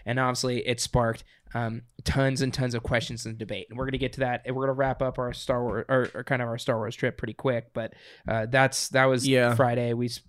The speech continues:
Speaker 2: Well, yeah, I mean, yeah, that's fine.
Speaker 1: Yeah, that was Friday night, and then we, you know, we go back in, we shop more, we drink more beers, look at all the art, look at all the cosplayers, just having an absolute blast
Speaker 2: Yeah.
Speaker 1: with everyone. And
Speaker 2: Saturday was awesome 'cause, I mean, there wasn't, there wasn't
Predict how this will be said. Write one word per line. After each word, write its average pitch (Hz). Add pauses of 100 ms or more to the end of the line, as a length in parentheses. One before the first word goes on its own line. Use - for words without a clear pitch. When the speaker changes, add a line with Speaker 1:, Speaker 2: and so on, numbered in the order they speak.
(160)
Speaker 2:
Well, 139 (1300)
yeah, 147 (320)
I 127
mean, 117 (1040)
yeah, 101 (120)
that's 127
fine. 101 (140)
Speaker 1:
Yeah, 117
that 135
was 147
Friday 135
night, 131
and 120
then 123
we, 117 (380)
you 120
know, 117
we 113
go 117
back 120
in, 139
we 117
shop 123
more, 127
we 120
drink 123
more 127
beers, 120
look 127
at 123
all 120
the 117
art, 123
look 131
at 127
all 123
the 117
cosplayers, 120 (300)
just 123
having 131
an 123
absolute 120
blast 113
Speaker 2:
Yeah. 101
Speaker 1:
with 117
everyone. 110
And 104
Speaker 2:
Saturday 196
was 120
awesome 117
'cause, -
I 185
mean, 170
there 165
wasn't, 175
there 156
wasn't 156